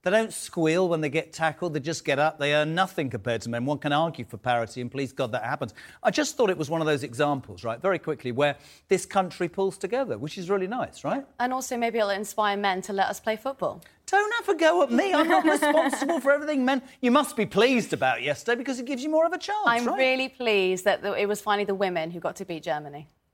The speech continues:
Speaker 1: Fantastic. Although the German press this morning said we cheated. Did you read that?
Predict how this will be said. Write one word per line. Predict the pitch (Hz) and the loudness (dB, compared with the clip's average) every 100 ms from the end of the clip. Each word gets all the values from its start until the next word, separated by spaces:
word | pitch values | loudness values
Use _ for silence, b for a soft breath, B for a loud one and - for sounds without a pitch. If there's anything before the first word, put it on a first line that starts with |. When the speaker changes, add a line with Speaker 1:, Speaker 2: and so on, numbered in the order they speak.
| _ | _
Speaker 1:
Fantastic. | 208 - 165 127 B | -4 0 0 -2 B
Although | 160 156 | -2 2
the | 147 | 0
German | 127 160 151 | 2 0 0
press | - 135 135 | -2 -4 -4
this | 123 | -8
morning | 135 127 | -8 -6
said | 127 113 | -6 -8
we | 120 | -8
cheated. | - 98 - 98 | -10 -12 -14 -16
Did | 117 | -14
you | 143 | -8
read | 160 156 | -6 -4
that? | 202 | -6